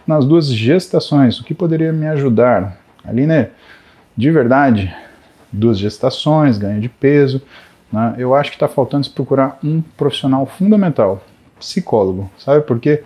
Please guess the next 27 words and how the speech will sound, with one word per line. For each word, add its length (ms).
Ele 100
vai 160
te 160
entregar 340
as 100
ferramentas 420
mentais 340
que 60
você 200
precisa 380
pra 140
seguir 180
uma 160
rotina, 1400
tá? 160
Por 120
que 80
que 40
eu 60
tô 60
falando 380
isso? 320
Porque 220
quando 220
você 240
vira 260
mãe, 500